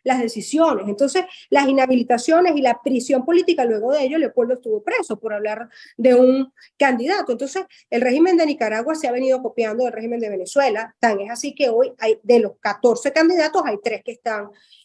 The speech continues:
inhabilitados. Entonces, ese escenario nosotros tenemos que discutirlo y tenemos que estar preparados, y esa es nuestra posición. ¿Cómo? Acordémoslo.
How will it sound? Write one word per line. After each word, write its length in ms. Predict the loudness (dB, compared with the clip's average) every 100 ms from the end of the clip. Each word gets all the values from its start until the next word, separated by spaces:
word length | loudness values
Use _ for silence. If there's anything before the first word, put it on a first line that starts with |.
| 2
inhabilitados. 720 | 4 4 2 -2 -6 -10 -6
Entonces, 340 | 0 2 2 -2 -12 -20 _
ese 240 | 2 4
escenario 480 | 2 4 4 4 2
nosotros 380 | 2 0 -4 -4
tenemos 360 | 0 0 0 0
que 100 | -2
discutirlo 540 | -2 -8 2 2 4
y 80 | 2
tenemos 280 | 0 -6 -8
que 60 | -8
estar 200 | -10 -6
preparados, 480 | -6 0 2 2 0
y 60 |
esa 160 | -2 -4
es 60 | -8
nuestra 300 | -8 -10 -12
posición. 540 | -12 -14 -10 -10 -12 _ _
¿Cómo? 480 | 0 2 2 0 -4
Acordémoslo. 1000 | -6 -2 -2 0 0 0 -2 -6 -6 -6